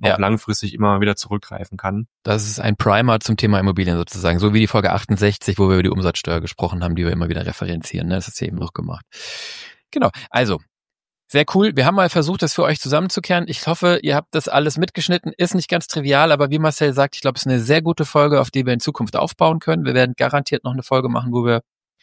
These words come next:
Speaker 1: Betriebsimmobilie besprechen. Wir werden bestimmt auch noch eine Folge machen zur eigengenutzten Immobilie oder das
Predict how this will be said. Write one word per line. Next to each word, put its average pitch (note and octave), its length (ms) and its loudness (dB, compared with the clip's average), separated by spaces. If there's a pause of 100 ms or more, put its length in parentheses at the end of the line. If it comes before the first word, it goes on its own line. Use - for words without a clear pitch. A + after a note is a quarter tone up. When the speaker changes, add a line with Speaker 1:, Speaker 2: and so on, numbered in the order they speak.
(140)
Speaker 1:
Betriebsimmobilie D3+ 720 2
besprechen. C3+ 580 -2
Wir A2+ 80 -2
werden A#2 220 0
bestimmt D#3 260 -6
auch C3 80 2
noch C3 120 0
eine B2 80 0
Folge C3 260 0
machen A#2+ 240 -2
zur A#2 280 -2
eigengenutzten C3+ 560 -2
Immobilie C3 520 0
oder A2+ 180 2
das A2 240 -4